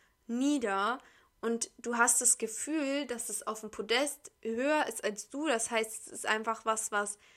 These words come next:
mehr wert ist als du. Es ist was, was vielleicht unerreichbar für dich in dem Moment aussieht, aber das ist es ja nicht. Deine Manifestation kommt dann zu dir,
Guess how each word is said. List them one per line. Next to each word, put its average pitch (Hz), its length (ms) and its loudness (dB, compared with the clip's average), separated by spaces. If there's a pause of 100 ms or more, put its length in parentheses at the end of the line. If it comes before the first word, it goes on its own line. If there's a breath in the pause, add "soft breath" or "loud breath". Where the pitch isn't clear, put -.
(200 soft breath)
mehr 226 340 6
wert 254 260 6
ist - 180 -8
als - 320 -2
du. - 280 -12 (720)
Es 220 200 0
ist 220 200 2
was, 214 340 4
was 214 420 0
vielleicht 220 440 4
unerreichbar 233 760 4
für 208 180 -10
dich 208 180 -6
in 208 120 -6
dem 208 140 -2
Moment 196 340 -6
aussieht, 202 480 -4
aber 220 160 2
das 214 200 -6
ist 320 240 -2
es - 160 -2
ja 196 100 -6
nicht. - 260 -12 (440 loud breath)
Deine 269 260 8
Manifestation 240 1120 -2
kommt 226 320 -6
dann 262 220 4
zu 302 300 -4
dir, 220 440 -2